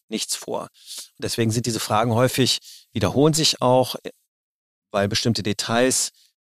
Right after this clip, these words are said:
abgeprüft werden. Und wir als Gutachter müssen dann auf diese Fragen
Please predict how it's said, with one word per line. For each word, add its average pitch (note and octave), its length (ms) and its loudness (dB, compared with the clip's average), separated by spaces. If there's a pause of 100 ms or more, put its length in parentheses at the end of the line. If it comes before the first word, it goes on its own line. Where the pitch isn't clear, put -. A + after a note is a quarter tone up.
(140)
abgeprüft - 680 -4
werden. A#2+ 360 0 (580)
Und A#2+ 260 -2
wir C3+ 160 6
als A#2 180 0
Gutachter C#3 440 -2
müssen B2 260 -2
dann B2 140 -4
auf - 120 -8
diese A2+ 220 -10
Fragen B2 600 -2